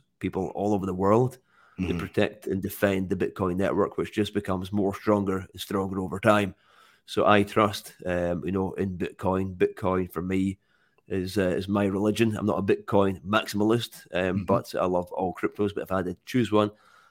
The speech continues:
Speaker 1: then for me it would be an easy decision. But yeah, I'm totally with you on Ethereum. You know, for me, I'm a big Ethereum holder,
Speaker 2: Mm-hmm.
Speaker 1: um, and it's gonna be part of the banking system, absolutely.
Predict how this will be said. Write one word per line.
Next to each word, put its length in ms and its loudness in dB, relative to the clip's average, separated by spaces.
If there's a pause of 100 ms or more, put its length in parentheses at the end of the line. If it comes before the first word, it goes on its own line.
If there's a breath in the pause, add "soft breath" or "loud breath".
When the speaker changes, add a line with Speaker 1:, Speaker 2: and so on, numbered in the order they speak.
(140 soft breath)
Speaker 1:
then 200 0
for 120 -4
me 120 0
it 40 0
would 100 -4
be 180 2
an 240 -4
easy 420 -4 (100)
decision. 340 -2
But 140 -6
yeah, 180 2
I'm 80 -6
totally 280 6
with 180 4
you 180 2
on 100 0
Ethereum. 580 4
You 80 0
know, 120 0
for 120 -10
me, 100 2
I'm 140 2
a 20 -2
big 200 -2
Ethereum 360 0
holder, 440 2 (420 soft breath)
Speaker 2:
Mm-hmm. 240 0
Speaker 1:
um, 220 -2
and 220 -4
it's 120 -4
gonna 160 0
be 120 -6
part 240 4
of 40 -8
the 60 -14
banking 320 0
system, 460 -4
absolutely. 640 2